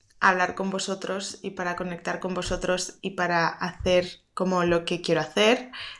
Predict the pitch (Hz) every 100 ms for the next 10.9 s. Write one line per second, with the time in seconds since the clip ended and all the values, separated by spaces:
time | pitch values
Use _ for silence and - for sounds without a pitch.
0 | - - - 220 220 175 170 180 190 190
1 | 208 208 226 - 247 247 - - - -
2 | - - 427 - 415 320 - 220 185 185
3 | 185 208 254 254 - _ - 220 208 185
4 | - - - 208 202 196 185 202 202 202
5 | 208 208 226 226 190 185 180 185 - -
6 | 190 185 190 202 196 180 - - _ -
7 | - - - - - - - 190 170 170
8 | 170 180 180 180 196 208 - 196 180 185
9 | 175 180 185 208 202 233 190 170 - -
10 | 202 - - 196 190 190 - - -